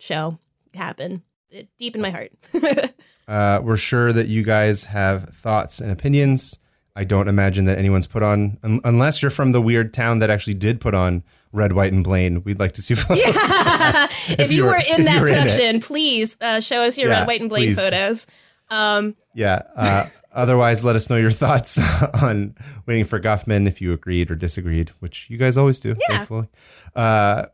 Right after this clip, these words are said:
Speaker 2: we're, uh, at Musical Splainin with no G on Twitter, at Musical Splaining with a G on Instagram. Um, I am at Kaveh Taherian on Twitter and at Permafriends on Instagram.
Speaker 1: And I am Y Angelina Y on Twitter. Y is in W H Y.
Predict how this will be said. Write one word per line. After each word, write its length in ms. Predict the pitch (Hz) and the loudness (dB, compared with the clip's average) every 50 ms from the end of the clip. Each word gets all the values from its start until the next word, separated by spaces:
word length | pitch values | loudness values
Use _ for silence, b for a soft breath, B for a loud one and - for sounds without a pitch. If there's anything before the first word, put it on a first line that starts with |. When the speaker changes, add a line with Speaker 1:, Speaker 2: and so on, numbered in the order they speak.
| _ _ | _ _
Speaker 2:
we're, 380 | - 110 110 104 104 101 104 | -4 0 2 2 4 4 4
uh, 240 | 104 101 95 95 95 - | 4 4 4 2 2 0
at 200 | 117 113 113 - | 0 -2 -2 0
Musical 380 | 117 117 117 107 110 - - 110 | 0 0 0 0 -2 -4 -4 -6
Splainin 400 | - - 120 110 110 107 107 104 | -4 -2 -2 0 2 2 2 2
with 140 | 101 - - | 0 0 0
no 120 | 104 98 | 0 0
G 160 | 92 92 95 | 0 0 0
on 120 | 95 92 90 | 0 0 0
Twitter, 280 | - 110 104 98 98 | 0 0 0 0 2
at 160 | 87 87 - - | 2 0 0 -2
Musical 360 | 98 92 87 90 - 98 90 | -2 -4 -4 -6 -8 -10 -12
Splaining 340 | - - 95 90 90 87 90 | -10 -8 -6 -4 -2 -2 0
with 180 | 107 120 - | -2 0 0
a 60 | 131 | -2
G 340 | 113 101 101 107 110 107 107 - | -4 -2 -2 0 0 0 0 0
on 160 | 90 90 - | -2 -2 -2
Instagram. 720 | - 120 110 - - 104 101 107 101 98 98 95 95 98 98 - _ | -2 -2 -2 -2 -6 -4 -2 -2 0 0 0 0 -2 -4 -6 -10 _
Um, 300 | 92 87 82 82 85 - - | -6 -6 -4 -4 -6 -8 -8
I 240 | 90 92 90 90 90 90 | -6 -4 -2 0 0 -2
am 240 | 85 - 87 87 82 | -2 -4 -6 -6 -6
at 180 | - 87 87 - | -6 -8 -8 -8
Kaveh 240 | - 92 87 82 82 | -6 -6 -6 -6 -6
Taherian 400 | - 85 82 87 87 82 80 80 | -8 -6 -4 -4 -2 -2 -2 -4
on 80 | 82 | -6
Twitter 420 | - - 123 117 117 113 107 101 - - | -6 -6 -4 -2 -2 -2 -2 -2 -6 -8
and 320 | 95 92 90 90 87 - - | -6 -6 -4 -6 -6 -8 -8
at 220 | - 98 - - | -8 -8 -8 -8
Permafriends 720 | - - 120 123 123 110 - - 117 113 110 110 107 - - - | -8 -6 -2 -2 -2 -2 -2 -2 -2 0 0 -2 -2 -4 -8 -8
on 300 | 90 95 95 92 95 - - _ | -6 -4 -4 -4 -4 -6 -8 _
Instagram. 800 | 113 107 101 - - 98 82 95 90 85 87 80 73 64 58 53 - | -10 -10 -10 -8 -10 -10 -6 -4 -2 0 0 0 -2 -4 -6 -10 -10
Speaker 1:
And 120 | - - | -6 -4
I 140 | - 202 226 | -4 -2 -2
am 260 | 247 247 233 226 233 - - | -2 0 0 -2 -4 -4 -6
Y 340 | 220 220 208 208 214 233 | -4 -4 -2 0 0 0
Angelina 500 | 233 226 233 233 240 254 254 247 247 285 | 0 -2 -2 -2 -2 -2 -2 -2 -2 -2
Y 320 | 339 320 220 202 196 196 214 | -2 -2 -2 -2 -2 -2 -4
on 140 | 240 320 349 | -6 -8 -10
Twitter. 340 | - - 208 185 190 202 214 | -10 -10 -6 -6 -4 -4 -4
Y 180 | 208 196 185 185 | -2 -2 -2 -2
is 140 | 208 214 220 | -4 -4 -6
in 40 | 202 | -8
W 200 | 196 - 247 285 - | -10 -12 -14 -16 -14
H 260 | 269 233 - - - | -16 -16 -14 -14 -10
Y. 260 | 175 170 180 202 285 | -6 -4 -2 -2 -4